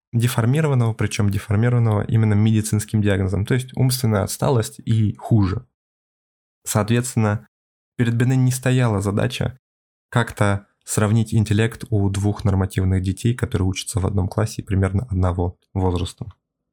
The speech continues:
Следующей итерацией теста на интеллект стал тест Айзенка. Тут уже были взяты более чёткие возрастные рамки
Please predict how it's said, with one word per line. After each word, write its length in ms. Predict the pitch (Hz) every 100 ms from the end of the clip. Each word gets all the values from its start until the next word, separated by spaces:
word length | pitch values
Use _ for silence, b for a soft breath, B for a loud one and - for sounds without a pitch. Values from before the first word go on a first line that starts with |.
| _ _ _ -
Следующей 600 | - 160 180 208 - 180
итерацией 600 | 165 160 156 151 - 143
теста 480 | 131 - 143 143 127
на 320 | 123 123 120
интеллект 480 | 110 107 143 202 -
стал 600 | - - - 131 147 143 135 _
тест 460 | 120 117 - - - _ -
Айзенка. 760 | 110 107 95 92 - - 101 _ _ _ _ _ _ _ _
Тут 260 | - 214 214 -
уже 260 | - 127 160
были 600 | 135 127 135 135 127 127 - _ _ -
взяты 600 | 104 110 113 120 117 113
более 540 | - 107 113 117 107
чёткие 760 | 104 123 123 127 117 107 98 - _ _ _ _ _ -
возрастные 520 | 104 107 107 - 110
рамки 400 | 101 101 - 101